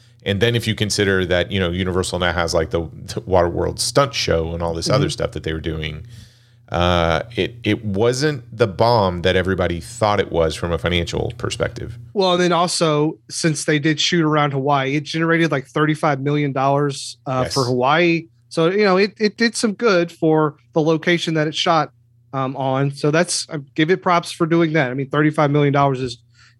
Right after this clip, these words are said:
Speaker 2: no joke. Um, so, yeah. So,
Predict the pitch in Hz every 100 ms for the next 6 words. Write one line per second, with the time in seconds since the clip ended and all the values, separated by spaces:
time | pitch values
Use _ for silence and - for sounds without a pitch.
0 | - 147 147 143 139 117 - - _ _
1 | 127 127 123 120 117 110 _ _ _ _
2 | _ _ _ _ _ - 160 160 175 139
3 | 120 - 175 165 160 151